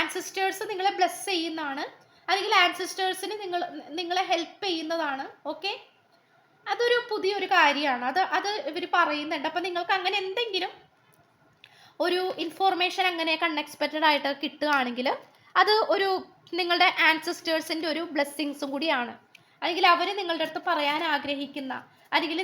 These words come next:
നിങ്ങളിലേക്ക് എത്തിക്കാനായിട്ട് ആഗ്രഹിക്കുന്ന എന്തെങ്കിലും കാര്യങ്ങളായിരിക്കണം. ഓക്കെ, something എന്തോ ഒരു ഇമ്പോർട്ടന്റ് ഇൻഫർമേഷൻ ആണ്, അത് നിങ്ങൾക്കത് വഴിയെ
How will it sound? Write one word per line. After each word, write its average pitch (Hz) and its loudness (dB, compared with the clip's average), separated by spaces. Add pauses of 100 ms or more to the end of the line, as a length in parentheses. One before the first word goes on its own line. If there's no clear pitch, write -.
നിങ്ങളിലേക്ക് 320 0 (200)
എത്തിക്കാനായിട്ട് 339 2
ആഗ്രഹിക്കുന്ന 277 -6 (500)
എന്തെങ്കിലും 320 -2
കാര്യങ്ങളായിരിക്കണം. 262 0 (260)
ഓക്കെ, 339 -2 (760)
something 370 0
എന്തോ 349 -2
ഒരു 392 -2
ഇമ്പോർട്ടന്റ് 339 -2 (140)
ഇൻഫർമേഷൻ 311 0 (120)
ആണ്, 262 -4 (840)
അത് 320 -2 (120)
നിങ്ങൾക്കത് 311 -2 (680)
വഴിയെ 285 -4